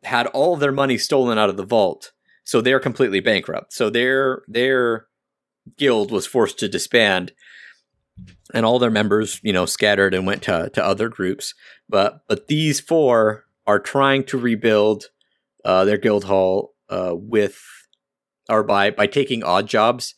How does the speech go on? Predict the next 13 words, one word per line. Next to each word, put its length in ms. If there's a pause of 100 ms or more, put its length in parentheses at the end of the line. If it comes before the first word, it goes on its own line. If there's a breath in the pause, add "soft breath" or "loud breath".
(280 soft breath)
by, 120
and 200
by 120
taking, 400
like, 240
way 420
less 220
pay 200
than 160
they 100
normally 380
do. 160 (1080 loud breath)
Um, 420